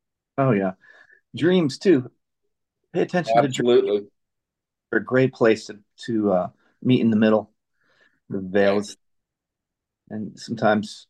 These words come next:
Speaker 1: it's a more comfortable place for a lot of people as opposed to something you see in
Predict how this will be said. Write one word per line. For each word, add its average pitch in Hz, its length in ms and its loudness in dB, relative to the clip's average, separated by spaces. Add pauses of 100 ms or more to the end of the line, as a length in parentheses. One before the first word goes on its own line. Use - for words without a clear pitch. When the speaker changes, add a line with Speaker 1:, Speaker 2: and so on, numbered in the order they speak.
Speaker 1:
it's - 160 -10
a 113 60 -4
more 110 200 2
comfortable 120 460 -2
place 104 300 0
for 107 100 -2
a 98 80 2
lot 98 140 2
of 101 100 -6
people 104 460 -6 (840)
as 110 120 -8
opposed 104 480 -6
to 98 280 -2 (680)
something 101 460 -2 (420)
you - 100 4
see 110 420 4 (100)
in 104 320 2